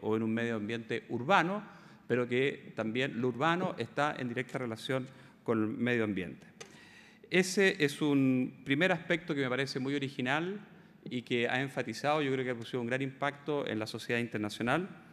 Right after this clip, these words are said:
y que nos permite entrar y reflexionar sobre este aspecto. Un segundo tema, creo que también muy importante, es que el Papa habla de la responsabilidad o la solidari-, solidaridad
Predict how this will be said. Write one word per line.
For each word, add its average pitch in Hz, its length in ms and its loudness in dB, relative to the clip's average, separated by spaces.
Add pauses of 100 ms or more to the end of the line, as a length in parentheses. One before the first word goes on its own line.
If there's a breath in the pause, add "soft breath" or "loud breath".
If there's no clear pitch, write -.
(420 loud breath)
y 120 140 -4
que 127 140 0
nos 123 180 -2
permite 139 600 0
entrar 127 340 -2
y 135 100 -4
reflexionar 113 680 -4
sobre 113 400 -4
este 110 200 -6
aspecto. - 480 -12 (680 loud breath)
Un 147 140 4
segundo 214 580 4
tema, 208 460 0 (460)
creo 160 280 2
que 139 100 -2
también 131 420 2
muy 147 240 0
importante, 151 800 -2 (460 loud breath)
es 151 160 -4
que 185 120 0
el 170 80 0
Papa 131 540 0
habla 139 400 2
de 131 100 0
la 117 300 2
responsabilidad 131 1200 0
o 110 120 0
la 107 260 0
solidari-, 143 1000 -2
solidaridad 135 920 -2